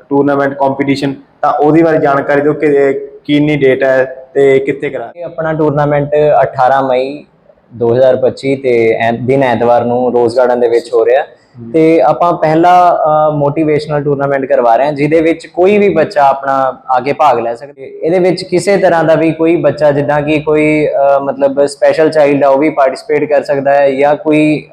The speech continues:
Speaker 2: ਅ, ਮਤਲਬ ਨਹੀਂ ਵੀ ਸਿੱਖਿਆ ਹੋਇਆ ਉਹ ਵੀ ਆ ਕੇ ਪਾਰਟੀਸਪੇਟ ਕਰ ਸਕਦਾ ਹੈ।
Speaker 1: ਤੇ ਔਰ ਇਹਦੇ ਵਿੱਚ ਏਜ ਕੈਟਾਗਰੀ ਜਿਹੜੇ ਸਟਾਰਟਿੰਗ
Speaker 2: ਏਜ ਕੈਟਾਗਰੀ ਜੋ ਅਸੀਂ ਰੱਖੀ ਆ ਉਹ ਸਟਾਰਟਿੰਗ ਜ਼ੀਰੋ ਤੋਂ ਫੋਰ ਈਅਰ ਜਿਹੜਾ ਪਹਿਲੇ ਸਾਲ ਦਾ,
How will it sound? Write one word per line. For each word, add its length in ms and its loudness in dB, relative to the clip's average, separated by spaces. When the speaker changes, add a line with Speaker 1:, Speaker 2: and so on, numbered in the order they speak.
Speaker 2:
ਅ, 40 0
ਮਤਲਬ 300 -2
ਨਹੀਂ 340 0
ਵੀ 120 4
ਸਿੱਖਿਆ 340 -2
ਹੋਇਆ 240 4
ਉਹ 200 2
ਵੀ 120 0
ਆ 80 2
ਕੇ 140 -4
ਪਾਰਟੀਸਪੇਟ 560 -4
ਕਰ 100 -6
ਸਕਦਾ 300 -20
ਹੈ। 40 -20
Speaker 1:
ਤੇ 220 0
ਔਰ 300 2
ਇਹਦੇ 200 2
ਵਿੱਚ 340 -2
ਏਜ 280 2
ਕੈਟਾਗਰੀ 1000 0
ਜਿਹੜੇ 220 -2
ਸਟਾਰਟਿੰਗ 560 -2
Speaker 2:
ਏਜ 360 4
ਕੈਟਾਗਰੀ 500 2
ਜੋ 280 4
ਅਸੀਂ 240 0
ਰੱਖੀ 260 -2
ਆ 80 4
ਉਹ 100 4
ਸਟਾਰਟਿੰਗ 480 0
ਜ਼ੀਰੋ 220 2
ਤੋਂ 200 0
ਫੋਰ 240 0
ਈਅਰ 220 2
ਜਿਹੜਾ 240 2
ਪਹਿਲੇ 340 2
ਸਾਲ 300 2
ਦਾ, 280 2